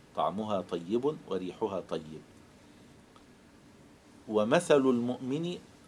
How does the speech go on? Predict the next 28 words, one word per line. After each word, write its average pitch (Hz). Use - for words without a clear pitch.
وهي 127
الأترجة 143
زي 120
ما 113
ذكرنا 117
مثل 139
البرتقال 104
كده، 113
يعني 98
إذا 90
كان 98
يعني 87
جديدا 101
من 92
الشجرة 95
وكده 92
يكون 95
له 90
رائحة 92
طيبة 85
يعني، 73
ف-، 87
ورائحته 92
حتى 90
أطيب 78
يعني 82
من 78
البرتقال. -